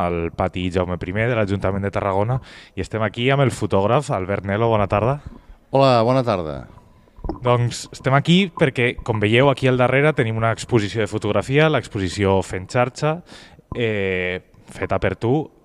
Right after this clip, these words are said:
Speaker 1: Albert, explica'ns una mica, eh, com naix aquesta, aquesta exposició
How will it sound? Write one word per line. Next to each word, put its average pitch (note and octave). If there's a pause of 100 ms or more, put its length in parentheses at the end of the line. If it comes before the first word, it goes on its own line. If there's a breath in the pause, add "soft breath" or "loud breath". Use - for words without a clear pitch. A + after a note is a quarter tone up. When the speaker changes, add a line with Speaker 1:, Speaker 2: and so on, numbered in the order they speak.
(320)
Speaker 1:
Albert, G#2+
explica'ns B2
una B2
mica, C#3
eh, A2 (160)
com B2+ (160)
naix C#3
aquesta, G#2+
aquesta A2+
exposició A2